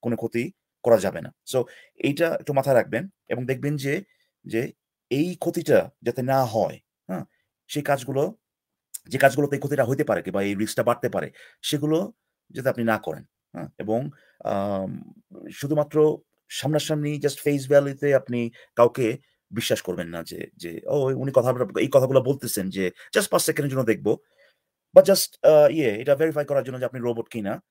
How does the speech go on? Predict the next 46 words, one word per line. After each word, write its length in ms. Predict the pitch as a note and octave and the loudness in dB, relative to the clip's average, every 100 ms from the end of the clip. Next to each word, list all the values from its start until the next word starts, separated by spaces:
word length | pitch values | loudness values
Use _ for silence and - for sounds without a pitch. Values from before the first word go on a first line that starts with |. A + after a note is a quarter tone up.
| _ | _
এরপর 200 | C#3 C#3+ | -6 0
আমরা, 280 | D3 C3+ C3 | 2 2 0
আমাদের 220 | B2 C3+ | 0 0
আর 200 | - D3+ | 0 -2
কেউ 180 | E3+ E3 | 0 0
দেখবে 280 | C3 G2 G#2 | 0 -2 -4
না। 200 | F#2+ G2 _ _ _ | -4 -8 _ _ _
এই 80 | - | -6
ধরনের 200 | C#3+ D3 | -2 -2
কথাগুলো 320 | D3 C#3+ C#3+ | -2 -2 0
আমি 200 | C3+ C3 | 0 0
জানি 200 | A#2+ A#2+ | -2 -2
যে 80 | A#2 | 2
বলা 160 | A2+ A2 | 4 4
হয়েছে, 280 | G2+ G2 B2 | 0 -6 -4
"না, 100 | A#2+ | -2
এটা, 160 | D3+ | 2
এটা 140 | D#3 D#3 | 0 0
কেউ 160 | E3+ | -2
দেখবে 240 | C#3 G2 A#2 | -2 -2 -2
না 120 | A2 | -2
আর, 60 | - - | -2 -10
শুধুমাত্র 340 | D3+ D#3 D3+ C#3 | -6 -4 -2 -4
আমি 120 | C#3+ | -4
দেখবো, 220 | C3+ B2+ | -6 -8
শুধুমাত্র 400 | - C#3+ C#3 C#3 | -6 -4 -2 -2
আমাদের 200 | B2 A#2 | -2 -2
যে 80 | A#2 | -2
অ্যাডমিন 280 | G#2 A2 A2 | -2 -4 -8
প্যানেল 240 | A2 G#2+ | -6 -2
যারা 200 | G#2+ G2+ | 0 0
আছে, 180 | G2 - _ - _ | -4 -14 _ -20 _
ওরা 160 | B2 B2+ | -2 -2
শুধুমাত্র 360 | - C#3 C#3 C3+ | -4 -4 -4 2
তারাই 220 | B2 A#2 | 4 4
দেখবেন।" 340 | G#2+ E2 G2+ F3+ _ _ _ _ _ _ - | 2 -4 -8 -8 _ _ _ _ _ _ -4
এই 100 | F3 | -2
ধরনের 180 | G#3 G#3 | -2 -2
কথাগুলো 340 | F#3 F#3 F#3+ | 0 2 2
বিশ্বাস 400 | A#2 D3+ G3+ F#3+ | 2 -2 -2 -2
করার 220 | F#3+ F#3+ | 4 4
মতো 180 | F#3 F3+ | 4 -4
কোনো 160 | F3+ E3+ | -6 -6
কারণ 320 | - A#3+ G3 | 0 2 2
নাই। 180 | F2 - _ _ _ _ _ _ _ | -4 -8 _ _ _ _ _ _ _
Particularly 640 | D#3 - G3+ A3 G3+ F3+ | -10 -8 -6 -2 0 0